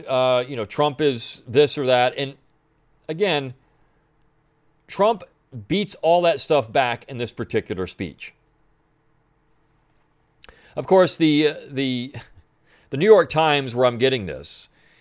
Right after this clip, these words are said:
has, uh, they have to bash the speech from the beginning. You know, they, this is a long speech, and Trump did. He talked for seventy minutes, which really was a, a long speech.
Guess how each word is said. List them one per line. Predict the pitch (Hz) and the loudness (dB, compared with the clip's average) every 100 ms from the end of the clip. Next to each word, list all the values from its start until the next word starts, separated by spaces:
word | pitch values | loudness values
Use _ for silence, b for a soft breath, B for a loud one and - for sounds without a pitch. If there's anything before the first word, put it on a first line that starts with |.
| b b | b b
has, | 120 131 127 123 120 117 - - - | 0 2 4 2 -2 -8 -8 -10 -8
uh, | 117 110 107 107 - _ _ _ _ _ _ _ _ _ _ _ _ _ _ _ _ _ _ _ 151 | -4 0 0 -2 -6 _ _ _ _ _ _ _ _ _ _ _ _ _ _ _ _ _ _ _ -6
they | 160 | 0
have | 165 160 | 2 2
to | |
bash | 104 127 127 - | 2 4 2 -4
the | 110 | -6
speech | 131 120 - | -4 -4 -4
from | 107 | -6
the | 87 | -6
beginning. | 87 90 69 65 80 _ _ _ _ _ _ | -6 -6 -8 -12 -20 _ _ _ _ _ _
You | - | -12
know, | |
they, | - 113 | -6 -4
this | 135 139 | -2 -4
is | 143 123 | -2 0
a | |
long | 117 135 165 170 | 4 4 4 0
speech, | - 113 160 | -4 -4 -6
and | 160 | -2
Trump | 226 196 | -2 2
did. | 220 | 2
He | 147 | 2
talked | 165 214 214 | 0 -2 -2
for | 185 | -6
seventy | - - 185 180 170 | -4 0 0 -2 -4
minutes, | 160 135 - - | -4 -4 -4 -6
which | 180 - 302 | -6 -6 -6
really | 339 262 | -4 2
was | 160 143 135 - - b b _ _ _ _ - | 4 4 2 -6 -16 b b _ _ _ _ -2
a, | 127 127 127 127 | 2 2 0 -2
a | 117 | -2
long | 117 113 110 | 0 0 -2
speech. | 95 - 98 78 - - | -6 -6 -6 -6 -12 -20